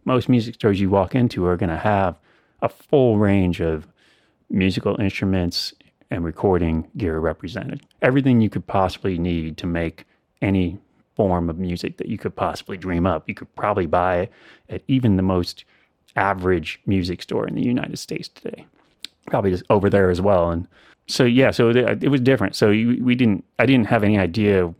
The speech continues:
where those things came from or what they looked like. I just was hearing 'em. And, and it wasn't really until a little later when I started understanding how records were made a little bit more. I was kinda getting into 'em, and I bought,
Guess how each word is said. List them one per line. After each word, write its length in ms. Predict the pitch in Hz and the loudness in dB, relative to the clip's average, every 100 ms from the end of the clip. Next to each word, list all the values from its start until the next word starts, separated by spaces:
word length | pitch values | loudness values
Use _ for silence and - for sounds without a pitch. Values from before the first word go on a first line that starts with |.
| _ | _
where 300 | - 104 104 | -8 0 2
those 160 | 104 95 | 2 0
things 200 | 104 90 | -2 -2
came 240 | - 123 | 0 0
from 240 | 107 120 107 | 2 2 2
or 60 | |
what 100 | 92 | 0
they 120 | 92 92 | -2 -2
looked 280 | 113 - | -2 0
like. 300 | 117 101 92 | 0 2 2
I 60 | 95 | 0
just 280 | 98 90 - | -4 -10 -12
was 120 | 107 | -4
hearing 340 | 127 127 120 | 2 2 2
'em. 260 | 107 101 92 - _ - | 2 2 0 -6 _ -10
And, 200 | - 110 | 0 0
and 120 | 123 127 | 2 0
it 140 | 110 | 0
wasn't 360 | 113 131 139 - | 2 4 2 2
really 320 | 117 127 123 | 2 4 4
until 520 | 98 - 110 95 92 | 2 2 2 4 2
a 40 | 117 | 2
little 240 | 107 95 | 0 0
later 580 | 92 104 110 95 85 80 _ - | 2 2 2 0 0 -4 _ -6
when 140 | - | -2
I 40 | 95 | 0
started 300 | - 110 101 | 2 0 2
understanding 540 | 107 101 - 104 101 | 0 0 0 0 2
how 160 | 92 90 | 2 2
records 380 | 90 87 95 - | 0 0 -2 0
were 60 | |
made 180 | 107 101 | 0 2
a 60 | 101 | 2
little 180 | 104 | 2
bit 140 | 104 110 | 2 0
more. 380 | 113 113 107 - - _ _ - | 0 0 -2 -6 -20 _ _ -6
I 80 | 95 | -4
was 140 | 92 - | -4 -2
kinda 200 | 110 87 | -2 2
getting 260 | 101 98 | 2 2
into 300 | 95 92 - | 2 0 0
'em, 100 | 92 | 0
and 100 | 90 | 0
I 60 | 87 | -2
bought, 480 | 80 104 98 101 | 2 4 4 2